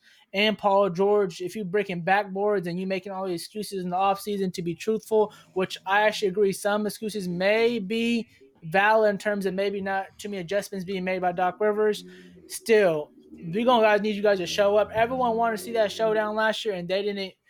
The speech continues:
fill up to the plate. They didn't step up to the plate. Simple as that. So we're gonna need the Clippers. I'm gonna need to see them. But like you guys said, I like the Mavericks. I like,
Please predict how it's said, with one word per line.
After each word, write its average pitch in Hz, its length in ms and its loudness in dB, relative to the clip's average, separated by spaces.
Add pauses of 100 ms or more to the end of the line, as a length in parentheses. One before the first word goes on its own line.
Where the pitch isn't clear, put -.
(240)
fill 214 140 4
up 214 120 2
to 233 100 -6
the 226 60 0
plate. 226 420 0
They 180 120 -2
didn't 220 140 -2
step 226 200 -6
up 214 80 -10
to 240 120 -4
the 214 60 0
plate. 214 300 0
Simple 202 320 -4
as 190 100 0
that. 190 280 4 (240)
So - 160 -4
we're 214 120 4
gonna 247 180 0
need 240 120 -2
the 185 80 0
Clippers. 220 480 0
I'm 214 200 0
gonna 208 100 2
need 214 180 -2
to 190 80 -2
see 226 160 -6
them. 202 220 0
But 175 140 2
like 185 200 2
you 208 60 -12
guys 175 240 -2
said, 160 160 -4
I 175 120 2
like 185 440 0 (360)
the 185 80 -2
Mavericks. 180 520 2
I 165 100 2
like, 180 460 2